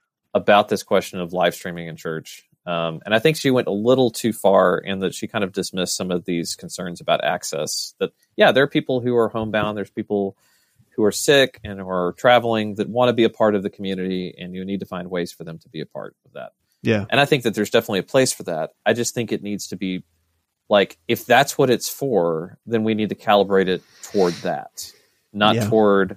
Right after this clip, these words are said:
Speaker 1: high production quality so that people feel like they're having the exact same experience just watching something as they would have when they're in, like, in person, right?
Speaker 2: Yeah.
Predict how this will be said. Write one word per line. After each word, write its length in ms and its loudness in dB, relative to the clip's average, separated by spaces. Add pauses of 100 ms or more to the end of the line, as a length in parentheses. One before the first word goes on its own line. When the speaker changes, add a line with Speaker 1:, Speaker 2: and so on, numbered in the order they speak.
Speaker 1:
high 220 4
production 380 2
quality 500 4
so 160 -2
that 120 -6
people 240 -4
feel 220 0
like 160 2
they're 120 -2
having 340 0
the 120 -4
exact 380 -2
same 180 -8
experience 800 -8 (520)
just 180 -2
watching 340 4
something 440 -8
as 180 -2
they 100 0
would 180 -4
have 460 4 (280)
when 260 -6
they're 400 -4 (1120)
in, 180 0 (220)
like, 240 2
in 140 -6
person, 420 -8 (180)
right? 220 -4 (240)
Speaker 2:
Yeah. 240 2